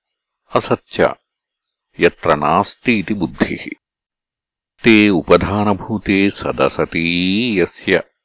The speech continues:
अक्षरस्य यद्द्वारेण सदसत् इति उपचर्यते।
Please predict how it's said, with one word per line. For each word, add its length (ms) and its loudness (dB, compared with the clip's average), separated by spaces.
अक्षरस्य 840 -4
यद्द्वारेण 1040 2
सदसत् 1300 -2
इति 340 -8
उपचर्यते। 1080 -2